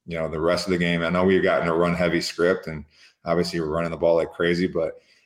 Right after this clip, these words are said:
any other third down that we had, they were just lining up in a very normal four down front. And I think that's something that Kyle's done a tremendous job of too, is taking away what certain teams do, um,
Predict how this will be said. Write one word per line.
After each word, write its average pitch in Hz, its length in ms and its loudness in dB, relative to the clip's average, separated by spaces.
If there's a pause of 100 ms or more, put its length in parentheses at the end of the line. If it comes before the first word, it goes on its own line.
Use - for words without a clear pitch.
(120)
any 98 180 2
other 95 160 4
third 90 300 0
down 87 180 2
that 82 100 0
we 80 100 -4
had, 90 320 2
they 87 100 2
were 85 100 2
just 85 180 -10
lining 82 320 -4
up 85 140 -6
in 80 80 -10
a 80 40 -10
very 82 340 -4
normal 85 420 -6
four 82 280 -4
down 80 260 -2
front. 80 340 -8 (500)
And 80 240 -8
I 78 60 -4
think 87 320 -6
that's 92 260 0
something 87 240 2
that 76 160 -4
Kyle's 82 320 0
done 80 160 -6
a 76 60 -10
tremendous 80 400 -10
job 78 260 0
of 78 160 -4
too, 85 240 -4
is 76 140 -6
taking 85 320 -4
away 82 380 0 (520)
what 92 240 0
certain 76 260 -2
teams 87 320 -2
do, 87 460 2 (640)
um, 78 640 -2